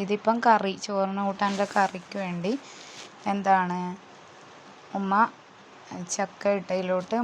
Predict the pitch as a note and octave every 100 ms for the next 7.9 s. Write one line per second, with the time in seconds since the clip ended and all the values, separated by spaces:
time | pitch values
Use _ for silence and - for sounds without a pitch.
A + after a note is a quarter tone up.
0 | A3 F#3 F3+ F3+ F#3 F3 G3 C4 - -
1 | - G3+ G3 - - G3+ G3 F3+ F3+ F#3
2 | F#3 G#3+ G3 F#3 - F#3 F#3+ F#3 F3+ F3+
3 | - F3+ G3+ A3+ G3+ F#3 F3 F3 F3 F3
4 | F3+ G#3 C4+ - - - - - G3+ -
5 | - G#3 A3+ - - - G#3+ G#3 - A3
6 | G#3 F#3 E3+ E3 E3 - - - F#3+ F#3+
7 | G3 - G#3 G3+ G3 F3 F3 - A#3